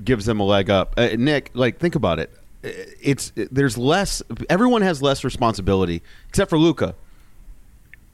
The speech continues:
And so as long as Luka is able to play up, I mean, he's gonna be healthy. The ankle has had all this time to rest. Uh, I saw the photos. Looked like he didn't put on any weight or anything during this quarantine. I know Tim has talked to his trainer extensively and says that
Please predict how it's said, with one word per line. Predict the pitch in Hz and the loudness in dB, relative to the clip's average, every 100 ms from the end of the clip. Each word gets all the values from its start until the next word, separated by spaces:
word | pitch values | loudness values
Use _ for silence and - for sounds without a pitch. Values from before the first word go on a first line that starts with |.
| - | -4
And | 151 147 | -2 0
so | - 156 135 | 2 4 4
as | 123 143 | 2 0
long | 131 160 247 | 2 2 2
as | 240 131 | 0 0
Luka | 120 156 165 151 | 4 2 4 2
is | 113 113 | 2 2
able | 123 117 | 2 2
to | 110 | -2
play | - 123 117 | 0 2 2
up, | 113 - - _ _ - | 2 -2 -20 _ _ -2
I | |
mean, | 131 | 2
he's | 131 127 113 | 4 2 2
gonna | 147 | 0
be | 123 | 2
healthy. | 110 135 - 170 175 _ | 2 0 0 -4 -4 _
The | - | -2
ankle | 120 143 160 151 - | 0 0 2 0 -2
has | 113 107 | -2 0
had | 123 117 | 2 2
all | 98 131 | 2 2
this | 139 - | 0 0
time | 135 113 | -2 0
to | |
rest. | 101 127 139 - - - _ - | 2 2 0 -8 -20 -20 _ -6
Uh, | 107 107 - | 0 0 0
I | |
saw | 185 165 | 0 0
the | |
photos. | - 165 180 185 185 - | 2 0 2 0 -2 -4
Looked | 147 156 | -4 0
like | 165 147 | -2 -2
he | 151 | -2
didn't | 156 151 | -2 -2
put | - 143 | -2 0
on | 147 147 | 2 2
any | 147 | 2
weight | 120 113 135 156 | 2 4 2 0
or | 131 | -2
anything | 135 143 135 143 143 139 120 | 0 0 -2 -4 -4 -10 -4
during | 110 117 120 | -2 0 -2
this | 113 | -4
quarantine. | 127 120 120 135 127 123 - - - | -2 -2 -2 0 0 -2 -12 -20 -4
I | 113 | 0
know | 131 | 0
Tim | 127 131 135 | 0 0 2
has | 139 | 0
talked | - 120 - | 0 -2 2
to | 117 | -2
his | 101 | 0
trainer | - 113 120 113 | 0 0 2 0
extensively | - 117 113 113 113 | -2 -4 -4 0 0
and | 107 | 0
says | - 107 95 | 0 -2 2
that | 104 | 0